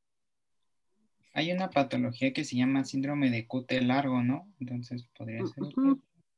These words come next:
Speaker 2: Sí, pero hay otros más importantes y más comunes, que está bien lo que comentas. Pero, por ejemplo, están los trastornos hidroelectrolíticos. Por ejemplo, el,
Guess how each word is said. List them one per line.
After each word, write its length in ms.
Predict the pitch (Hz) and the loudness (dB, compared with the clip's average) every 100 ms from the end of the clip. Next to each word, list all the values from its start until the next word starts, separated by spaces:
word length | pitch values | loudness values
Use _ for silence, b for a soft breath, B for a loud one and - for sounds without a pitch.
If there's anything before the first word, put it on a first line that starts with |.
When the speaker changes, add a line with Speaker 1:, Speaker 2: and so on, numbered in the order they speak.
| 180 - _ _ - - _ _ _ _ _ | -20 -20 _ _ -20 -20 _ _ _ _ _
Speaker 2:
Sí, 340 | - 262 269 - | 4 6 6 8
pero 260 | 233 214 220 | 8 12 12
hay 140 | 247 | 10
otros 220 | 247 240 | 8 6
más 200 | 220 220 | 6 4
importantes 580 | 226 196 185 226 220 208 | 4 4 6 4 4 4
y 60 | 185 | 4
más 240 | 196 - _ | 4 2 _
comunes, 420 | 220 247 247 - | 2 4 4 2
que 140 | - 190 | 2 2
está 180 | 220 | 4
bien 220 | 220 240 233 | 4 4 2
lo 80 | |
que 80 | - | -2
comentas. 480 | 214 208 208 190 - _ _ _ _ _ _ | -2 0 0 -4 -6 _ _ _ _ _ _
Pero, 260 | - 269 269 | 8 10 10
por 120 | 269 | 8
ejemplo, 380 | 233 254 226 240 | 6 6 2 2
están 480 | 220 - 240 240 240 | 2 0 2 2 2
los 240 | 233 233 | 2 0
trastornos 520 | 220 214 208 - 233 240 | -2 -2 -2 -2 0 4
hidroelectrolíticos. 960 | 208 190 180 190 190 208 220 349 - - _ _ _ _ _ _ | 4 4 4 2 2 0 0 0 0 -12 _ _ _ _ _ _
Por 160 | 220 214 | 8 8
ejemplo, 880 | 208 233 233 254 233 220 214 214 | 8 6 6 8 10 10 10 6
el, 880 | 202 196 190 185 185 180 180 170 - | 4 4 4 4 2 2 0 -4 -8